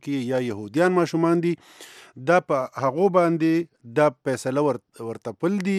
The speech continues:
او د دې فیصلې سره به هغې سره به یو واضحنۍ را-، لاره چې پاتې کیږي، هغه به دی چې یا خو به دغه خنزیر دوی خوري او یا به اوږې پاتې کیږي. نو وایي دا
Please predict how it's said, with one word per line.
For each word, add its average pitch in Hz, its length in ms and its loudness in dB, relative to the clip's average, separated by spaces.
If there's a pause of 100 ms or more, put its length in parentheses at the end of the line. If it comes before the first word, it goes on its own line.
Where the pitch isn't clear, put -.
او - 100 2
د 139 100 -4
دې 151 140 0
فیصلې 143 440 -4
سره 131 200 0
به 131 80 0 (500)
هغې 151 960 -4
سره 120 240 -4
به 123 100 -2 (380)
یو 190 160 10 (240)
واضحنۍ 131 400 2 (140)
را-، 156 100 2
لاره 143 640 2
چې - 160 -14
پاتې 131 240 -2
کیږي، 170 240 -4
هغه 135 160 -2
به 135 140 0
دی 160 100 4
چې - 120 -10 (120)
یا 147 140 6
خو 131 100 -6
به 123 140 -2
دغه 143 140 2 (520)
خنزیر 131 420 -2 (120)
دوی 127 180 -2
خوري 196 240 2
او - 840 -8 (120)
یا 160 100 6
به 143 80 2
اوږې 139 320 -4
پاتې 107 200 -12 (100)
کیږي. 98 220 -14 (280)
نو 135 140 -2
وایي 143 240 0
دا 165 80 6